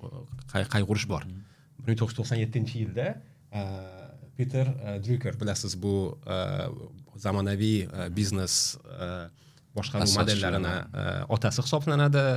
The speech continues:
Speaker 1: e, o'zi biznes teoretik. To'qson yettinchi yilda hali, e,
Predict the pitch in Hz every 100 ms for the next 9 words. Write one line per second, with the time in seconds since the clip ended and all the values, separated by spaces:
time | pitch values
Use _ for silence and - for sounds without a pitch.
0 | 117 104 98 98 95 98 98 90 104 101
1 | - 104 95 - 92 - _ - - _
2 | _ 131 131 147 147 147 143 127 139 -
3 | 143 220 - - - _ _ - 107